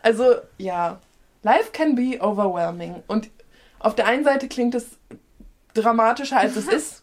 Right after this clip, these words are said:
Speaker 1: jetzt gerade. Auf der anderen fühlt es sich manchmal so an.
Speaker 2: Ja.
Speaker 1: And that's okay.
Speaker 2: Also, falls es bei euch auch so ist, dann fühlt euch nicht allein. Wir sind da auch. <laughs>
Speaker 1: Ja, Mann.
Speaker 2: Ähm, und jetzt komme ich wunderbar zu dem,
Speaker 1: Ja.
Speaker 2: was ich sagen wollte. Weil gestern hatte ich nämlich einen Vortrag,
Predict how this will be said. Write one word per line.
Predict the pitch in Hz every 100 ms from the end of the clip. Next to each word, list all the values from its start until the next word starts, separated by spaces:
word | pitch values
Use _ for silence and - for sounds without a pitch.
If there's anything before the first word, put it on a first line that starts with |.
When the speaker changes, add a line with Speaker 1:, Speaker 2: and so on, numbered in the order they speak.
| -
Speaker 1:
jetzt | 294 302
gerade. | 285 294 254
Auf | 233
der | 247
anderen | 330 311
fühlt | 262 233
es | 220
sich | 214
manchmal | 202 185 190 180
so | -
an. | - - -
Speaker 2:
Ja. | 220 202 196
Speaker 1:
And | 220
that's | 202 -
okay. | - - -
Speaker 2:
Also, | 226 233
falls | 240 277 277
es | 254
bei | 240 233
euch | -
auch | 233
so | 269 277
ist, | 214 226 277 -
dann | 220 208
fühlt | 220 208
euch | 196
nicht | 208 214
allein. | 202 196 214 240
Wir | 202 190 185
sind | 190
da | 190 -
auch. | - - -
<laughs> | 247 330 294 - - -
Speaker 1:
Ja, | 185 175
Mann. | 180 180
Speaker 2:
Ähm, | 214 214 208 202
und | 214
jetzt | 214 240 - -
komme | 226
ich | 208
wunderbar | 226 240 226 185 196
zu | - 196
dem, | 202
Speaker 1:
Ja. | 196
Speaker 2:
was | 190
ich | 202
sagen | 202 208 214
wollte. | 180 185 220 233 - - _ -
Weil | 214 220 220 220 -
gestern | 247 311 269 262 339 269
hatte | 254
ich | 269
nämlich | 233 226 247 -
einen | 175 196
Vortrag, | 226 175 175 - - -